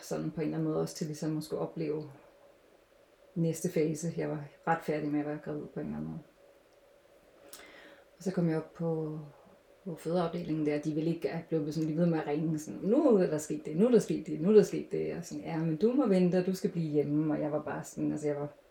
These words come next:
parat til bare, "Tag mig nu," eller sådan, ikke? Øhm,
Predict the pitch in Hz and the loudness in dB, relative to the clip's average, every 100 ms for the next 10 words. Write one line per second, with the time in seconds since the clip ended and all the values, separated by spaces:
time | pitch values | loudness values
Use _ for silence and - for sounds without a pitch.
0 | _ - 147 151 - 143 147 151 143 - | _ -4 -2 -4 -6 -6 -4 -4 -6 -16
1 | _ _ _ _ _ - - 165 185 180 | _ _ _ _ _ -20 -2 4 8 10
2 | 180 175 - - - - 156 151 180 190 | 10 8 2 -6 -4 -2 -2 -2 0 0
3 | - - - - - - - - - - | -2 -20 -20 -20 -20 -20 -20 -20 -20 -20
4 | _ - - 165 156 156 151 151 151 | _ -14 -4 -2 0 0 0 0 -2